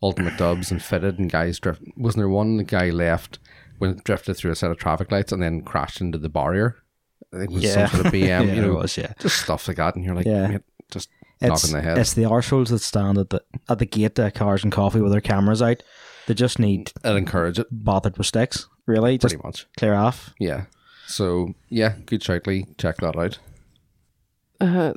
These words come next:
Speaker 3: that's pretty much all I have, to be honest.
Speaker 1: You're right. Um, well, another one that I have here, um, something a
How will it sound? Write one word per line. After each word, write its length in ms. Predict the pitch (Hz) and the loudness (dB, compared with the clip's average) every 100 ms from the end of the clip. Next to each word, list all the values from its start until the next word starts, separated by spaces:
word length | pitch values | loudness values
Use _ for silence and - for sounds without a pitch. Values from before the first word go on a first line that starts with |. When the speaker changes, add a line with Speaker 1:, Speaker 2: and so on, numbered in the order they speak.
| - | -2
Speaker 3:
that's 180 | 185 - | -2 -2
pretty 240 | 175 165 | -2 0
much 240 | 143 - | 0 -2
all 160 | - - | -4 -2
I 100 | - | 0
have, 240 | 156 139 - | 2 0 -2
to 80 | - | -4
be 80 | |
honest. 420 | 156 180 185 - 113 | 0 0 -2 -4 0
Speaker 1:
You're 140 | 90 | 2
right. 220 | 87 117 - - - - - | 2 -2 -8 -20 -20 -16 -2
Um, 520 | 95 92 90 90 92 - _ | 2 4 2 0 -2 -8 _
well, 320 | 110 113 110 - _ _ 98 | 2 4 2 -6 _ _ -2
another 260 | 98 101 | 0 2
one 420 | 110 107 104 95 | 2 2 0 -2
that 140 | 82 82 | 0 2
I 160 | 85 | 2
have 300 | 92 98 90 | 2 0 0
here, 400 | 92 87 90 87 - | -2 0 0 -2 -4
um, 560 | 82 80 78 78 78 - - | 0 0 0 -2 -6 -8 -6
something 640 | 120 101 85 87 - 92 | -4 -2 -4 -4 -4 -4
a 40 | - | -6